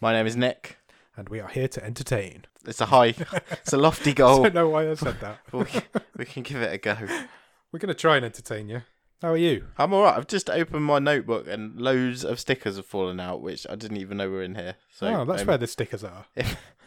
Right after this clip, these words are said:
Speaker 1: if anyone wants some Bottom of the Stream stickers, drop us a message.
Speaker 2: Yeah, well, I'm happy to
Speaker 1: And,
Speaker 2: send them
Speaker 1: and
Speaker 2: to
Speaker 1: we
Speaker 2: anybody.
Speaker 1: can send some out. How can they drop us a message, Adam?
Speaker 2: At the socials.
Speaker 1: Yeah.
Speaker 2: Socials. Um, follow us on Twitter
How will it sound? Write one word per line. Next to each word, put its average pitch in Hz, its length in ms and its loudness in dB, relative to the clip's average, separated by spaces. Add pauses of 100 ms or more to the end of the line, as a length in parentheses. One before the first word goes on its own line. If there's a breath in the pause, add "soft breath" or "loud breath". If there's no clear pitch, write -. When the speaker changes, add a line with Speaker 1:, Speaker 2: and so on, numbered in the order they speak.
Speaker 1:
if - 460 -12
anyone 160 420 6
wants 110 540 2 (260)
some 113 360 -6
Bottom 113 340 -2
of 107 80 -2
the 110 100 -2
Stream 107 340 -6
stickers, 92 680 -10 (400)
drop 113 200 -8
us 107 140 -8
a 104 40 -8
message. - 680 -8
Speaker 2:
Yeah, 143 160 -10
well, 120 160 -6
I'm 117 100 -10 (300)
happy 113 160 -10
to 107 100 -10
Speaker 1:
And, 98 60 -6
Speaker 2:
send 92 120 -10
them 98 100 -10
Speaker 1:
and 95 80 -10
Speaker 2:
to 110 40 -6
Speaker 1:
we 101 60 -4
Speaker 2:
anybody. 98 180 -10
Speaker 1:
can 98 80 -12
send 98 180 -8
some 110 160 -12
out. 101 200 -6
How 131 160 0
can 143 160 -2
they 123 100 4
drop 123 240 0
us 135 80 -6
a 127 80 0
message, 123 380 0
Adam? 107 420 -2
Speaker 2:
At 139 160 0 (140)
the 135 160 0
socials. 147 560 6
Speaker 1:
Yeah. 139 340 4
Speaker 2:
Socials. 185 800 2 (680 loud breath)
Um, 139 220 6
follow 196 320 8
us 160 80 6
on 151 80 4
Twitter 160 400 4